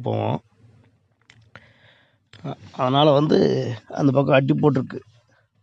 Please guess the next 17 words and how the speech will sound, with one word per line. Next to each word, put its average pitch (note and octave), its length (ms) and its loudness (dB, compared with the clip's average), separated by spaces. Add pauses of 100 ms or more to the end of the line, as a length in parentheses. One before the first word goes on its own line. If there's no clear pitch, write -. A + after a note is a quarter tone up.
(1120)
வெயிட் D#3+ 380 2
வந்து D3 280 2
ரொம்ப C#3+ 240 2
ஜாஸ்தியா C#3 200 2 (100)
இருக்குது. B2+ 520 -2 (2000)
மொ-, C3 400 0
மொத்தம் C#3 360 0
மூணு C#3+ 240 4
மூட்டை, D3 280 2
இன்னொரு C#3+ 380 4 (1080)
அஞ்சாறு C#3+ 480 2
மூட்டை C#3+ 260 4
வந்து C#3 160 4
வேற C#3 160 4
ஆள் C#3 100 2
எடுத்துட்டு C3 380 -2
போயிட்டாங்க. A#2 360 -4